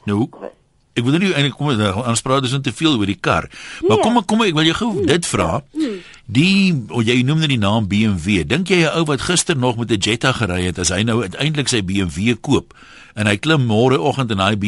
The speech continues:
Speaker 1: M W en hy vat vir die eerste keer pad in hom, bestuur hy dan anders as wat hy gister met die Jetta gery het?
Speaker 2: Ja, definitief.
Speaker 1: Selfs al, al is dit 'n stadige B M W, want kyk, jy kry ander karre wat baie vinniger is as sommige B M Ws.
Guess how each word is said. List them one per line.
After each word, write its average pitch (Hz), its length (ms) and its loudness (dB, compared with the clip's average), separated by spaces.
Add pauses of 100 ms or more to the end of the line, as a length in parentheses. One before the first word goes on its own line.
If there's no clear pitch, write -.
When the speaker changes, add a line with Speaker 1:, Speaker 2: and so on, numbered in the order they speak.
Speaker 1:
M 98 120 0
W 110 160 0
en 95 80 -2
hy 90 80 -2
vat 120 240 -2
vir 123 100 -4
die 113 140 -6
eerste 117 240 -4
keer 110 180 -2
pad 113 260 -2
in 95 100 -2
hom, 69 180 -8 (480)
bestuur 160 400 0
hy 147 60 2
dan 151 140 4
anders 156 300 0
as 143 40 -4
wat 139 100 -4
hy 127 100 0
gister 131 300 0
met 117 100 -2 (100)
die 104 80 2
Jetta 104 220 2
gery 78 300 -8
het? - 100 -18
Speaker 2:
Ja, 247 300 -2 (260)
definitief. 247 540 -6 (1200)
Speaker 1:
Selfs 160 300 2
al, 139 240 2
al 123 320 0
is 127 80 -2
dit 135 160 -2
'n 117 60 0
stadige 170 640 0
B 139 60 -4 (140)
M 135 120 -2
W, 175 200 -2
want 139 140 0
kyk, 147 160 -4
jy 123 100 0
kry 143 220 -2
ander 147 280 -4
karre 139 280 -2
wat 110 140 -2
baie 143 260 -4
vinniger 127 400 -2
is 95 140 -4
as 101 100 -4
sommige 92 300 -6
B 85 60 -6 (100)
M 73 100 -8
Ws. 71 320 -10